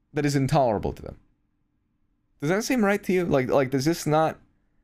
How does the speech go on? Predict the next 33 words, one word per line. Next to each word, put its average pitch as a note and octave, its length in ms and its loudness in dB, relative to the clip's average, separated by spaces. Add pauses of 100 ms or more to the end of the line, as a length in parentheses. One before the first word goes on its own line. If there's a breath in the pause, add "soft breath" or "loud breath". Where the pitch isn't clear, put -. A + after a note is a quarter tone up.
(580)
bother B2 360 2
you A#2+ 380 2
in A2+ 140 0
any B2 180 2
way? B2 280 2
Like, A2+ 180 0
is A2 100 0
this C3+ 160 0
just C3 200 -2
me? B2 280 0 (1200)
Does E3 140 -4
this G#3 120 -2
seem A#3+ 220 2
wrong F#3+ 360 2
to G3+ 100 0
you? F#3+ 320 2 (1400)
Just F4+ 260 -4
me. F3+ 380 0 (1000)
Surely C4 440 2
it - 80 0
can't G#3 300 0
just D#3 280 -2
be D#3+ 140 2
me. C#3 280 0 (340 soft breath)
Right, F3+ 240 -2
guys? E3 280 2
Like, F3 120 2
surely C#4 540 2
it G#3+ 120 0
can't G3+ 320 0
just F3+ 320 -2
be D#3+ 180 2
me. C#3 340 0